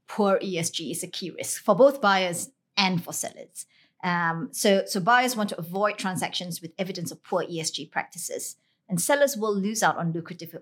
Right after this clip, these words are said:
opportunities for profit as a result of poor E S G practices.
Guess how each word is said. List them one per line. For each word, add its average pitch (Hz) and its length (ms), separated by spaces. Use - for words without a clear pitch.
opportunities 165 680
for 175 100
profit 175 320
as 165 160
a 160 60
result 147 640
of 160 280
poor - 240
E 104 140
S - 100
G - 160
practices. - 600